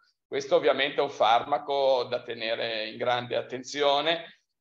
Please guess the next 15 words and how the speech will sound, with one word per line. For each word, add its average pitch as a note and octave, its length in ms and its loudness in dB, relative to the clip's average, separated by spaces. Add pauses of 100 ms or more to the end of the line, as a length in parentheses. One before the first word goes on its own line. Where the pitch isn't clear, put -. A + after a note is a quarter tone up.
(100)
Eh, C#3 520 4
stessa D#3+ 440 -2
cosa D3+ 440 6
per C3+ 180 -2
l'Ypsilon C3 540 -8
K C3 500 2
zero A#2+ 320 -4
ventinove A#2+ 640 -2
A, A#2+ 240 0
come A#2 160 -16
si - 100 -20
chiama, B2+ 300 -4
che A#2+ 80 -4
è A#2+ 100 -6
quell'altro, B2 1000 0